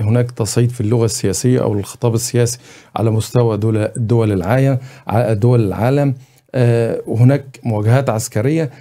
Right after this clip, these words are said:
ولكن برضو يعني هل تتوقع أن يكون هناك مع برضو العقوبات الاقتصادية اللي وصفت بالتاريخية؟ يمكن حسب،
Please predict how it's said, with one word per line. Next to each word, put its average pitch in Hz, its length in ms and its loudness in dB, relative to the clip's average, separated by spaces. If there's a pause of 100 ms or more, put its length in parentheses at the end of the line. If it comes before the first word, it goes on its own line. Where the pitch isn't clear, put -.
(200)
ولكن 139 480 0
برضو 151 480 -2 (200)
يعني 107 460 -8 (320)
هل 139 260 -2
تتوقع 117 760 -4 (100)
أن 107 160 -4
يكون 104 440 -2
هناك 120 420 2
مع 101 220 -4
برضو 113 360 -2 (320)
العقوبات 113 560 -2
الاقتصادية 131 640 0
اللي 123 120 0
وصفت 117 380 -2
بالتاريخية؟ 120 720 0 (420)
يمكن 113 420 0
حسب، 123 440 0